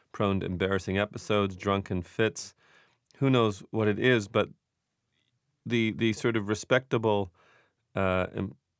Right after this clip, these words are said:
interesting characters cannot compete.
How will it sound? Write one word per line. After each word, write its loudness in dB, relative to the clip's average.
interesting 0
characters 0
cannot 0
compete. -4